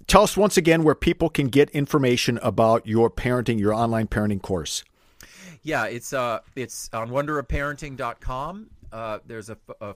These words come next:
Speaker 2: kind of a photo, a still of me, and you click that, and it takes you to the website, or go to gurion institute dot com and click that very same picture that will show up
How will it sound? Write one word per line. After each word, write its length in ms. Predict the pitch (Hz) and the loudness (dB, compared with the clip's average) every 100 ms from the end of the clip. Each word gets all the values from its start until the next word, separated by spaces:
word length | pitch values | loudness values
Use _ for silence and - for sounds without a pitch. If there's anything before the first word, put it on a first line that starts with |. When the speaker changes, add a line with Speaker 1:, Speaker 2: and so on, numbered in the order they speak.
| _ | _
Speaker 2:
kind 160 | 120 | -14
of 60 | 104 | -12
a 60 | 98 | -12
photo, 360 | 110 107 110 | -10 -10 -10
a 40 | 101 | -12
still 360 | - 117 110 | -12 -10 -10
of 120 | 107 | -12
me, 380 | 104 104 107 123 - | -14 -16 -16 -18 -20
and 100 | 101 | -20
you 80 | 101 | -16
click 280 | - 110 | -14 -12
that, 220 | 107 101 107 | -8 -8 -8
and 80 | |
it 80 | 107 | -14
takes 280 | - 104 - | -16 -16 -16
you 80 | 104 | -16
to 20 | |
the 100 | 98 | -14
website, 360 | 101 - 117 113 | -16 -12 -12 -12
or 240 | - 107 110 | -14 -12 -12
go 240 | 98 107 | -12 -12
to 140 | 104 95 | -12 -18
gurion 480 | - 107 113 117 113 | -12 -10 -10 -12 -14
institute 520 | 180 185 110 - 87 | -16 -14 -16 -16 -16
dot 220 | 85 76 | -14 -16
com 340 | - 87 85 101 _ _ _ _ - | -14 -14 -14 -16 _ _ _ _ -16
and 260 | 104 92 82 _ | -14 -14 -16 _
click 220 | - 113 | -16 -12
that 160 | 92 82 | -12 -6
very 180 | 120 | -6
same 180 | 131 131 | -2 -2
picture 300 | - 123 107 | -2 -10 -8
that 100 | 87 | -14
will 100 | 85 | -16
show 260 | - 110 104 | -16 -12 -10
up 140 | 104 | -12